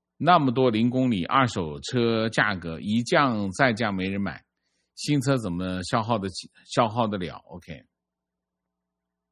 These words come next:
观点，在海外，丰田的R V，R A V四供不应求，单价比国内卖贵百分之四十，但国内的产能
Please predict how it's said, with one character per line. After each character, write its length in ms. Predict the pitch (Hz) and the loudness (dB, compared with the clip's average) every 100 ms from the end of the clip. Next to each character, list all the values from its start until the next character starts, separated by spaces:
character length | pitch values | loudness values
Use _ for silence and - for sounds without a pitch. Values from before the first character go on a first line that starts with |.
| _ _ _ _ _ _ _ _ _ _ _ _ _ _ _ _ - - _ _ _ _ _ _ _ _ _ _ _ _ _ _ _ _ - | _ _ _ _ _ _ _ _ _ _ _ _ _ _ _ _ -20 -20 _ _ _ _ _ _ _ _ _ _ _ _ _ _ _ _ -2
观 200 | 151 156 | 0 2
点， 260 | 85 - _ _ - _ _ - | -2 -8 _ _ -20 _ _ 2
在 180 | 196 | 4
海 180 | 147 117 | 4 2
外， 280 | 87 143 120 - _ - | 6 6 4 -6 _ -4
丰 180 | 127 131 | -2 0
田 180 | 139 139 | 0 2
的 120 | 139 | 2
R 240 | 104 127 127 | 4 4 4
V，R 800 | 127 123 - - - 120 127 | 0 0 -4 -16 -4 2 2
A 40 | 127 | 2
V 180 | 120 123 | 0 -2
四 440 | 113 - 123 - _ _ _ - | -4 -8 -10 -10 _ _ _ -8
供 200 | 139 127 | -4 -2
不 80 | 117 | 0
应 200 | 113 107 | 0 -2
求， 340 | 95 76 82 _ _ _ | -4 -10 -12 _ _ _
单 220 | - 147 | 0 0
价 180 | 143 135 | 2 0
比 180 | 104 90 | -2 -6
国 200 | 73 95 | -6 -4
内 160 | 117 113 | -2 0
卖 260 | 131 110 | -2 -2
贵 240 | 92 135 117 | -4 -4 -4
百 160 | 82 | -4
分 80 | 76 | -8
之 60 | 87 | -10
四 200 | - 110 | -6 -6
十， 280 | - - _ _ _ _ _ _ _ | -8 -14 _ _ _ _ _ _ _
但 180 | 143 135 | 2 2
国 200 | 107 123 | 4 2
内 120 | 147 | 2
的 120 | 127 | -2
产 260 | 117 92 85 | -4 -4 -4
能 380 | 92 107 117 | -4 -4 -6